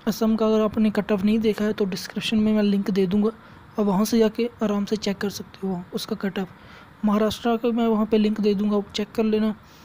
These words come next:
बिहार same, तीनों का मैं link दे दूँगा, आप वहाँ से description में जाके चेक कर लेना। इसका final cut off मैंने वहाँ पे video डाली हुई है। तो भाई महाराष्ट्र की आप बात करें छियालीस सौ सताहठ और तिहत्तर सौ सतवंजा है।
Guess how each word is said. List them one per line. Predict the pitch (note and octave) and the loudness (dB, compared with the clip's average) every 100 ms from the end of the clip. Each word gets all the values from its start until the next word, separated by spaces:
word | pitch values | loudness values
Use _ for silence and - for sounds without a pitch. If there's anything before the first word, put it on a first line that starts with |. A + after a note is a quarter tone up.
| - - | -20 -8
बिहार | G3 F#3 G#3 A3 - | -2 0 2 0 -4
same, | - A3 G#3+ A3 | -4 -2 -2 -2
तीनों | A3 G#3+ A3 | 0 2 2
का | |
मैं | A3 | 2
link | G#3+ A3 G3+ | 2 0 0
दे | G3 | 0
दूँगा, | G3 G#3 G#3 | 0 0 -2
आप | G3+ | -4
वहाँ | G3+ G3+ | -4 -4
से | G3 A3 | -2 -2
description | F#3+ - G#3+ - A3 | -2 -4 -4 -2 0
में | A3 | 2
जाके | G3+ F#3+ | 0 -2
चेक | G3 G3 G3 | -4 -4 -4
कर | G#3+ | -2
लेना। | G3+ G#3 G#3+ A3+ | 0 0 -2 -6
इसका | G3+ - | -8 -6
final | G#3 G#3 G3+ G3+ | -4 -2 0 -2
cut | G3+ F#3+ | -4 -4
off | G3+ | -2
मैंने | G3+ G3+ | -2 -2
वहाँ | F#3 G3 | -2 0
पे | G3+ | 0
video | G3 F3+ G#3+ | 0 0 0
डाली | F#3+ F#3 | 0 0
हुई | F3+ E3 | -2 -2
है। | - - - - - - - - - - - | -6 -16 -20 -20 -20 -20 -20 -20 -20 -16 -4
तो | G#3 | 0
भाई | G#3 | 4
महाराष्ट्र | A3 G#3+ G#3+ A3 G#3+ - A#3+ | 4 2 2 0 0 -2 -2
की | A3+ | 0
आप | A#3 | 0
बात | G#3+ G#3+ | 0 -2
करें | A3 A3 | -2 -2
छियालीस | G#3+ - G#3+ G#3 | -2 0 0 0
सौ | - | -2
सताहठ | G#3+ - - G3+ G#3+ - - - - - - | -6 -8 -8 -6 -6 -8 -14 -20 -20 -8 -2
और | A3 - - - | -2 -2 -10 -2
तिहत्तर | G#3 G#3 G3 | -2 0 -4
सौ | - | -4
सतवंजा | A3 - G#3+ G3+ G#3 A3+ - | -6 -4 0 2 0 -4 -6
है। | G3+ | -4